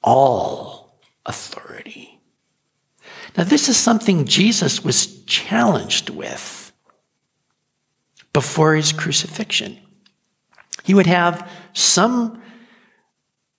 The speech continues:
authority or religious leader come to him and say,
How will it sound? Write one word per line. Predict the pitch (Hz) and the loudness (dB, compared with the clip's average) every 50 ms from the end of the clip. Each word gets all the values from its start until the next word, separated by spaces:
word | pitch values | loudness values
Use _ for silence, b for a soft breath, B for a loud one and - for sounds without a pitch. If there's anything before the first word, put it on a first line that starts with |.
| _ _ - | _ _ -2
authority | - - - - - 165 170 190 196 202 208 208 208 214 | -2 -2 -2 0 2 4 6 6 6 4 4 2 2 0
or | 208 - - 123 | 0 0 0 0
religious | 117 113 120 117 120 135 175 202 - 208 185 - - | 0 -2 -4 -2 2 2 2 4 2 0 0 0 0
leader | 175 170 160 160 156 160 160 - - | 2 0 2 2 2 0 -2 -6 -8
come | - - - 233 254 254 202 | -8 0 2 2 2 2 2
to | 175 131 | 0 0
him | 120 135 127 127 123 | 0 -2 -2 0 0
and | 127 131 123 | -2 0 2
say, | - - - - 131 131 139 135 135 139 135 | 0 2 2 2 2 2 2 2 0 -2 -6